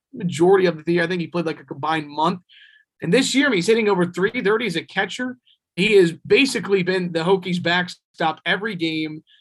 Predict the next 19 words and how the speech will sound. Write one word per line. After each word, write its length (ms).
And 340
the 80
job 400
that 160
he 160
has 180
done 300
with 160
this 180
pitching 420
staff 420
that 100
has 140
been 180
phenomenal 500
this 220
year, 140
I 80
think 240